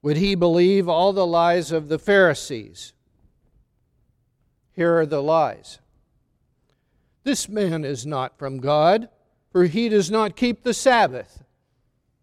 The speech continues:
And you know, and you've heard me say before, Saint Nikolai points out that Jesus did these miracles in the Sabbath on purpose just to make them mad.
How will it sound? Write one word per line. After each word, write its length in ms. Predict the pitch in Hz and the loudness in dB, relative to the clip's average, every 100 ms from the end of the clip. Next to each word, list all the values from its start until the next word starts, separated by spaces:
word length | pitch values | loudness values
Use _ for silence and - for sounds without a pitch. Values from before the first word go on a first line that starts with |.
| _ _ _ _ _ _ _ _ _ _ | _ _ _ _ _ _ _ _ _ _
And 100 | 147 | -10
you 140 | 160 185 | -6 -4
know, 280 | 185 180 180 | 0 0 0
and 140 | 160 | -2
you've 180 | 160 151 | -8 -6
heard 220 | 170 160 | -6 -6
me 100 | 143 | -8
say 280 | 127 170 156 | -10 -8 -6
before, 600 | 143 131 - 147 139 127 | -8 -12 -10 -8 -6 -8
Saint 260 | - 151 143 | -10 -12 -10
Nikolai 440 | 151 - 135 131 | -14 -8 -6 -4
points 400 | 123 151 139 - | -6 -10 -10 -8
out 220 | 151 127 | -6 -6
that 140 | 120 120 | -10 -12
Jesus 460 | 123 185 143 123 | -6 -6 -6 -14
did 280 | 131 147 160 | -8 -6 -6
these 220 | 135 123 | -8 -14
miracles 560 | 143 147 143 - 131 113 | -12 -10 -10 -8 -12 -14
in 100 | 123 | -20
the 100 | 120 | -20
Sabbath 520 | - 139 135 123 110 | -10 -8 -6 -10 -12
on 180 | 120 110 | -14 -14
purpose 640 | - 147 135 - 110 - _ | -10 -8 -8 -10 -20 -20 _
just 280 | - 135 - | -16 -16 -16
to 80 | 123 | -20
make 260 | 120 123 | -18 -20
them 280 | 117 107 104 | -20 -20 -20
mad. 380 | 107 87 _ | -20 -20 _